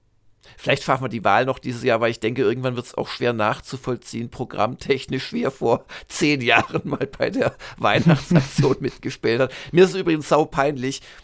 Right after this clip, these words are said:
weil, also, ich versuche wirklich immer, jegliche Zusagen, die wir euch geben, einzuhalten. Ähm,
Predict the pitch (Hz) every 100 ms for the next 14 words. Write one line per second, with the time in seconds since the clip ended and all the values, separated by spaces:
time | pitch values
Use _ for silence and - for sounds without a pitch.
0 | _ - 127 131 123 123 127 123 - 143
1 | 135 135 139 123 139 131 - 151 151 143
2 | 135 131 - 123 131 - 139 120 131 127
3 | 131 117 117 117 123 117 113 92 101 151
4 | - 143 127 127 - 127 131 - - -
5 | _ _ 117 117 117 117